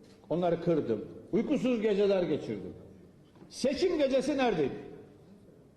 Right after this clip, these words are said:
Bitmedi bu. Şunu bir anlatayım. Zonguldak'a mitinge gidiyorum.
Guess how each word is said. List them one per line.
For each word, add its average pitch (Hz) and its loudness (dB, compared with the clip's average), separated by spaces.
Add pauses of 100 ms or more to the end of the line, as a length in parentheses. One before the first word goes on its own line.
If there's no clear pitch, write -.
(280)
Bitmedi 311 2
bu. - -2 (1800)
Şunu 339 0
bir 330 4
anlatayım. 262 2 (4000)
Zonguldak'a 269 2
mitinge 247 2
gidiyorum. 143 0